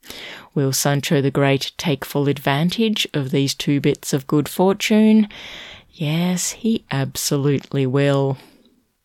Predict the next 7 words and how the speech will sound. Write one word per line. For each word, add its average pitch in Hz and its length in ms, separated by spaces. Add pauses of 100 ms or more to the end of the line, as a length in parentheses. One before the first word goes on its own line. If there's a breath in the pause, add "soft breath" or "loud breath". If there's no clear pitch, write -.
(1080 loud breath)
Only 143 340
a 143 60
few 143 280
years 139 400
into 143 200
his 165 340
reign, 208 600